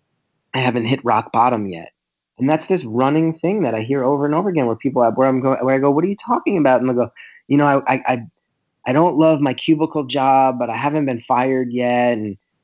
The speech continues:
I kinda hate it, but I'll just wait until it really hits a disaster point. And, and then I'm gonna go try to be a musician."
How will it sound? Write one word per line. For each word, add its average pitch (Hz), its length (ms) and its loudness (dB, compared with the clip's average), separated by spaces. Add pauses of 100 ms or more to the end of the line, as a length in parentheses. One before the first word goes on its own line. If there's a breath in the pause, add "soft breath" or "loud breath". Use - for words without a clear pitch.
(140)
I 110 40 -10
kinda 156 280 2
hate 131 300 0
it, 127 320 0 (280)
but 110 340 -6
I'll 160 120 2
just 160 180 0
wait 139 260 2
until 123 500 2
it 110 120 -4 (240)
really 123 240 -2
hits 123 160 -4
a 107 40 -10
disaster 117 500 0
point. 110 240 -2
And, 147 200 4
and 147 240 4
then 175 140 4
I'm 151 140 4
gonna 135 160 2
go 120 140 2
try 117 240 0
to 110 80 -2
be 113 140 -2
a 107 40 0
musician." 101 640 -4